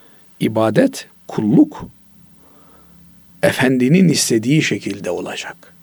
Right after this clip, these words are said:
Kendi kafana göre bir kulluk icat edip de tabiri caizse haşa "Allah'a ben kulluk nasıl olurmuş göstereceğim."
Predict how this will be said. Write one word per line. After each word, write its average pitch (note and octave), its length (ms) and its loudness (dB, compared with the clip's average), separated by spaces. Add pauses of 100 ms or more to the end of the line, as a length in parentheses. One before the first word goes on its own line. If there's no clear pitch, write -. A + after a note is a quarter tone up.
(1900)
Kendi E3+ 340 2
kafana B2+ 400 0
göre A2+ 320 0
bir B2+ 100 -2
kulluk D3+ 440 -2
icat A2+ 420 -2
edip G3+ 320 -4
de A#3+ 240 -2 (1700)
tabiri D3 460 4
caizse B2+ 720 0
haşa B2 640 0 (1200)
"Allah'a D#3 520 6
ben F3 180 4
kulluk F3+ 440 4
nasıl G#3 320 4
olurmuş F3+ 520 4
göstereceğim." D3+ 760 4